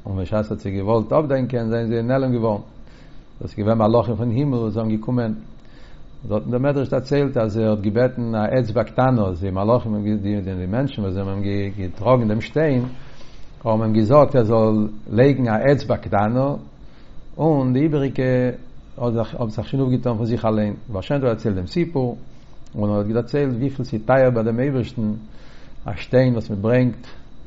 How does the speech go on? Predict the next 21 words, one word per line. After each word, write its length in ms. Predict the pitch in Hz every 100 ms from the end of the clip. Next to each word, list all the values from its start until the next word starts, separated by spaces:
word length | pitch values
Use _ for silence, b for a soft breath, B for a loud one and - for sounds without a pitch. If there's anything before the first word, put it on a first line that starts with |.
| - - -
צו 140 | -
בוים 280 | 98 117 113
אין 100 | 110
בית 180 | 104 104
המדרש, 580 | 117 139 147 123 117 110
אל 140 | 110
דער, 340 | 110 127 123 104
ווי 120 | 113
דעם 120 | 113
שטיין, 240 | 107 127
וואס 140 | 123 110
רב 160 | 107
חנינא 280 | 110 110 120
בן 160 | 113 113
דוסא 280 | 139 - 113
האט 60 |
געברענגט 300 | 113 117 113
צו 80 | 110
דעם 120 | 107
בית 180 | 107 107
המקדש. 480 | 101 98 92 -